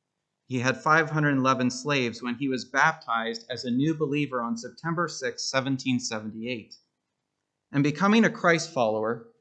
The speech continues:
stirred in him a major change,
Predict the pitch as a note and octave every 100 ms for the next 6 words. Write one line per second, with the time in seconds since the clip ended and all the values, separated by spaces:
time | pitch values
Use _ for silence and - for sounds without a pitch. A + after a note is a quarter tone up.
0 | _ - - D#3+ D#3 B2+ B2+ B2 A#2 A2+
1 | A2+ _ _ _ _ _ - A#2 A2 B2+
2 | B2 A#2+ G#2 - G#2+ F#2+ - -